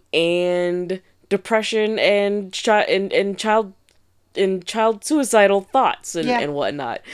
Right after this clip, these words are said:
Speaker 1: That's some
Speaker 2: Uh,
Speaker 1: really heavy stuff
Speaker 2: yeah, yeah,
Speaker 1: already.
Speaker 2: yeah.
Speaker 1: And we're not done.
Speaker 2: No, we're not done.
Speaker 1: <laughs> No, we're not done.
Speaker 2: We also had a pretty early, before we even got to Hogwarts, we, we had a lot of conversations about, like, the bureaucracy and the aristocracy.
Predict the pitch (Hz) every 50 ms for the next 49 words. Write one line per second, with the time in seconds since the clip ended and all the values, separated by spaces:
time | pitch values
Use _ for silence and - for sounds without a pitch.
0 | - - - 277 - - 381 359 - 403 359 277 254 254 254 247 240 226 220 226
1 | 262 277 277 285 277 262 262 294 247 285 311 - - - 403 349 233 190 - -
2 | - 226 247 247 226 208 - - _ _ - 240 262 262 269 285 285 226 208 185
3 | 208 202 185 - - _ _ _ _ _ _ - - 214 220 240 277 277 262 233
4 | 277 277 262 233 226 _ _ _ _ _ _ _ - 247 247 233 220 220 233 233
5 | 214 - 196 175 165 165 170 220 233 302 233 220 285 277 269 262 277 254 - 254
6 | 247 233 208 196 _ _ _ - 294 311 349 381 392 381 466 440 392 381 381 392
7 | 381 370 - _ - 254 254 - 320 339 339 311 302 320 330 311 285 294 262 294
8 | 269 269 269 254 254 240 254 247 247 233 214 233 254 247 240 196 190 - 208 214
9 | 220 220 214 208 208 202 196 202 196 190 190 190 202 196 - 196 190 196 185 202
10 | 196 196 196 190 190 175 143 156 190 180 - - - - - _ _ _ _ 185
11 | 180 196 180 170 180 190 196 190 190 190 190 196 - - 208 196 190 - - 208
12 | 202 202 196 196 196 190 180 190 190 185 180 180 180 175 190 180 180 180 202 214
13 | 208 202 - 180 117 98 - - 151 156 - - 123 110 101 92 -